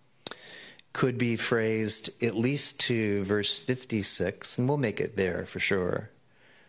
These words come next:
are the steadying words of God,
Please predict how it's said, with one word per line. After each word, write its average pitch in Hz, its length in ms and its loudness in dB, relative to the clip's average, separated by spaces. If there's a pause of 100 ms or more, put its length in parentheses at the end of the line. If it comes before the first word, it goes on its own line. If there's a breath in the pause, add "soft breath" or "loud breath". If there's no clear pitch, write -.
(220 soft breath)
are 98 80 0
the 95 120 2
steadying 104 840 0
words - 640 -2 (100)
of - 120 -8
God, - 400 -4